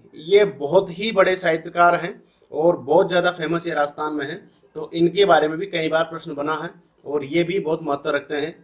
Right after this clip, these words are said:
अलग अलग चीज़ें इन्होंने करी है, उनके बारे में डिटेल में अध्ययन करेंगे। तो ये सारे अपन ने देखे किस प्रकार से ये होते हैं। अब इनकी डिटेल लेते हैं कि ये किस प्रकार से क्या करते हैं। तो सबसे पहले अपन ने देखा था सूर्यमल मिश्र साहब को,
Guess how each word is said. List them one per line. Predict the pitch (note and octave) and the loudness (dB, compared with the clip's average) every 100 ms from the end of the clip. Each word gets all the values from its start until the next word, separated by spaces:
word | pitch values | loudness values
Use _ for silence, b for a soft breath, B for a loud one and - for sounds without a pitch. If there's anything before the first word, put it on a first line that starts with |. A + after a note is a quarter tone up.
| - | -4
अलग | D3+ F3+ | 0 2
अलग | G3 G3 | 2 2
चीज़ें | F3+ E3+ F3+ | 0 -4 -2
इन्होंने | F3+ F3 | 0 0
करी | E3+ D#3+ F3 | 0 -4 -4
है, | E3+ - - | -6 -10 -14
उनके | D3 E3+ | -10 -2
बारे | D#3 D#3 | 0 2
में | E3 | 0
डिटेल | C3+ C3 E3+ | -2 -4 -2
में | F#3 | -2
अध्ययन | F3 F3 | -4 -4
करेंगे। | E3 D3+ D#3+ G3 b b _ | -4 -6 -6 -12 b b _
तो | D#3+ E3 D#3+ D3+ | -4 0 0 0
ये | F#3+ | -4
सारे | G3 F#3 G3 | 2 4 4
अपन | G3 G3 | 2 2
ने | G3+ | 0
देखे | F3 F3 G3 F#3 | 0 -2 -4 -8
किस | F#3+ | -10
प्रकार | - E3 E3+ | -12 -2 -2
से | E3+ E3+ | -2 -2
ये | E3+ | -2
होते | D3 D3 | -2 -4
हैं। | E3+ - - b b - | -8 -8 -14 b b -6
अब | - - | -6 -4
इनकी | F3+ F#3+ G#3+ | -6 -4 -4
डिटेल | E3 E3+ G3 G3+ | -4 4 6 6
लेते | F#3+ F#3+ | 4 0
हैं | F#3+ - - _ _ - | -2 -2 -4 _ _ -10
कि | G3 | -8
ये | |
किस | G3 G3+ - | -6 -8 -8
प्रकार | F3 E3+ E3+ | -2 2 2
से | F3 | 0
क्या | - E3+ | -2 -2
करते | C#3+ C3+ | -2 -6
हैं। | C3+ | -8
तो | |
सबसे | D#3 F3 F#3+ | -8 -8 -4
पहले | F#3+ F#3 | 0 0
अपन | F#3 F#3+ | 0 -4
ने | |
देखा | F3 F3 F#3 | -2 -2 -2
था | F#3+ | -4
सूर्यमल | F#3+ E3+ F#3 F3+ | -2 -2 0 0
मिश्र | E3+ E3+ E3+ | -2 -4 -2
साहब | E3+ E3 | -2 -2
को, | G3+ | -6